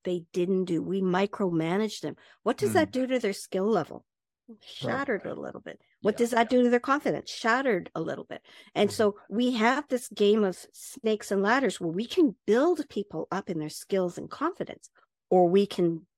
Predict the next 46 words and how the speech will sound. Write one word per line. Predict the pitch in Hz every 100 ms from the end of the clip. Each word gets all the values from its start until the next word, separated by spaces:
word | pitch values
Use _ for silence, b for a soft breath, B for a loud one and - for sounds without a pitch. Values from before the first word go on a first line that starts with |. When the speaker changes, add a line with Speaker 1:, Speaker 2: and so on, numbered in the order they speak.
| _
Speaker 1:
degrade | 175 165 170 175 180
them | 165 151
down | 156 156 156 165 b b 113
to | 147
Speaker 2:
Mm. |
Speaker 1:
be | 165 175 - _ _ _
lack | - 170 180 -
of | 226
confidence | - 170 156 165 151 -
and | 151 156
lack | 151 160 -
of |
skills. | - - 165 160 - - _ _ _ _ _ -
Speaker 2:
Got | 104 101
it. | 107 107 _ _ b b b
So | - 139
I | 131
wanna | 143 143
come | - - 135
back | 110 120 147
to | 120
this | 113 104 95 - _ _ - - _
fascination | 143 143 151 - 127 117 117 - 117 107 101 _
advantage. | 113 104 95 92 104 104 - - - - -
Uh, | 135
this | 135 139
is |
the | 147
first | - 131 113
time | 117 107
I've | - 104 98
ever | 113 107 95
heard | 104
of | 98 95
it, | 90
and | 104 92
I | 131 139
am | 143 107
fascinated. | 98 - 113 110 110 90 87 - _ b b b _ -
It, | 165 180
it | 160
sounds | 190 226
like |
you're | 214
telling | 185 170 165
me | 156